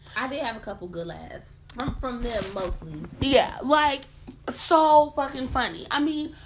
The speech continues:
Speaker 2: there were extra corny parts. However, the wardrobe, fucking insane. Like,
Speaker 1: Yeah, that was good.
Speaker 2: the, the wardrobe was so good. Um, it was weird to me. It wasn't weird to me,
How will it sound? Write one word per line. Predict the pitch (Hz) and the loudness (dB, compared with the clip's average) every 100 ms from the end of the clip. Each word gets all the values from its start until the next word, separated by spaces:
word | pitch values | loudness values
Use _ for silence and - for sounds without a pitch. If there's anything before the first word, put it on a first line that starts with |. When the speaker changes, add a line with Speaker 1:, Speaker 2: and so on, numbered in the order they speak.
| - - | -8 -2
Speaker 2:
there | 381 381 | 0 0
were | 269 302 - - | 0 0 0 -4
extra | 240 - 240 233 | -4 -4 -4 -4
corny | - 240 214 208 - | -2 -2 -2 -8 -12
parts. | - 202 143 - - - - - - - - - - - - | 2 4 4 -2 -14 -18 -18 -18 -20 -20 -20 -20 -20 -20 -4
However, | - 294 262 202 - - | 4 6 6 0 -4 -8
the | 196 262 254 | 0 2 2
wardrobe, | 220 311 349 214 190 170 95 - - - - - - | 4 4 4 0 0 0 0 -8 -18 -20 -20 -20 -20
fucking | - - 330 330 214 | -18 -4 -2 -2 -4
insane. | 156 151 - 160 - - - | -8 -12 -14 -14 -18 -12 0
Like, | 190 180 135 - - | 0 0 -4 -12 -18
Speaker 1:
Yeah, | 185 180 | -16 -14
that | 170 | -14
was | - | -16
good. | - - 196 | -18 -4 2
Speaker 2:
the, | 254 | 2
the | 233 240 | 2 -2
wardrobe | 226 262 254 240 226 208 | 2 2 2 0 -2 0
was | 214 202 196 - - - - | 0 2 0 -6 -18 -20 -18
so | - - - 220 202 | -16 -6 4 4 4
good. | 180 160 147 139 139 - - - - - | 0 -2 0 -2 -6 -14 -20 -20 -16 -2
Um, | 262 254 247 247 240 - - - - - - - - - - | 0 0 -2 -2 -6 -10 -20 -20 -20 -20 -20 -18 -18 -14 0
it | 294 349 | 0 2
was | 415 | -6
weird | 220 220 240 | -6 -6 -6
to | 262 | -6
me. | 269 - | -6 -6
It | 269 | -8
wasn't | 339 427 | -6 -4
weird | 240 190 185 | -4 -6 -8
to | - | -8
me, | 180 | -8